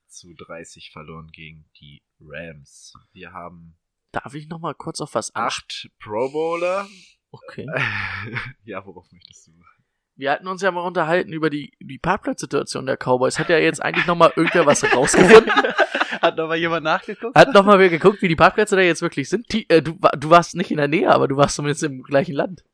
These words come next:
Speaker 3: Ich, ich, ich war nicht mal im gleichen Bundesstaat. Also ich kann dir sagen, wie es bei, bei den Seahawks kann ich dir tatsächlich sagen und ich kann dir bei den Portland Trail Blazers sagen. Aber ansonsten kann ich dir leider keine
Speaker 1: Und wie,
Speaker 3: Parkplatzsituation
Speaker 1: wie waren
Speaker 3: nennen.
Speaker 1: da so die Parkplatzsituationen?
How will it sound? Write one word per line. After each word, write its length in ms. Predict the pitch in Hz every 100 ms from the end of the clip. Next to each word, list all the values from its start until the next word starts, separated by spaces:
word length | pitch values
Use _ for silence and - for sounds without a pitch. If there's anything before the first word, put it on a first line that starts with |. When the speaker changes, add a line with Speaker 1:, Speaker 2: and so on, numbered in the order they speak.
| _
Speaker 3:
Ich, 520 | 147 143 135 139 131
ich, 240 | 139 123 _ _ -
ich 160 | -
war 120 | 139
nicht 120 | 156 151
mal 80 |
im 100 | 139
gleichen 240 | 131 131 127
Bundesstaat. 600 | 170 202 165 - 110 113
Also 160 | 120 120
ich 100 | -
kann 160 | 143
dir 100 | 139
sagen, 240 | 139 139 135
wie 80 |
es 80 | 139
bei, 240 | 139 127 117
bei 100 | 127
den 140 | 135
Seahawks 440 | - 180 208 202
kann 140 | - 190
ich 80 | -
dir 100 | 175
tatsächlich 360 | 180 - 170
sagen 220 | 170 175 160
und 80 |
ich 120 | 160 -
kann 200 | 175 170
dir 120 | 165
bei 140 | 156
den 260 | 156 156 156
Portland 320 | 165 151 156
Trail 240 | - 170 175
Blazers 380 | 123 120 120 113
sagen. 440 | 117 117 120 113
Aber 380 | - 127 127 120
ansonsten 380 | 131 143 151 151
kann 120 | 151
ich 120 | 147
dir 80 | 135
leider 180 | 139 139
keine 200 | 151 151
Speaker 1:
Und 60 | 127
wie, 200 | 117 104
Speaker 3:
Parkplatzsituation 340 | 95 101 113
Speaker 1:
wie 80 | 104
waren 140 | 107
Speaker 3:
nennen. 140 | 113 113
Speaker 1:
da 40 |
so 120 | 113
die 100 | 110
Parkplatzsituationen? 580 | _ 107 - 107 -